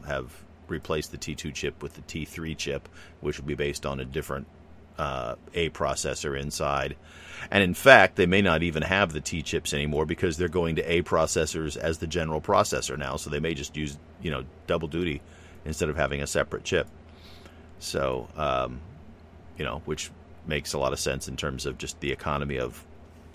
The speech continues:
the way you architect your computer. Why put two chips in when one chip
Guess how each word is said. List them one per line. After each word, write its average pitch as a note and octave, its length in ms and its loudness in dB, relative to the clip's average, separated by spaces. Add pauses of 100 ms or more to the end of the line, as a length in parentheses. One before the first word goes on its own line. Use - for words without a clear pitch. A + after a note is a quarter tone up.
the F2+ 60 -2
way D#2+ 120 2
you C#2+ 160 -2
architect D#2+ 600 -2
your C#2 80 -4
computer. D#2+ 500 0 (220)
Why D#2+ 200 4
put - 200 -4
two F2 100 -8
chips D#2 320 -4
in C#2 180 -2 (260)
when D2+ 220 0
one D#2 180 0
chip D2+ 200 -2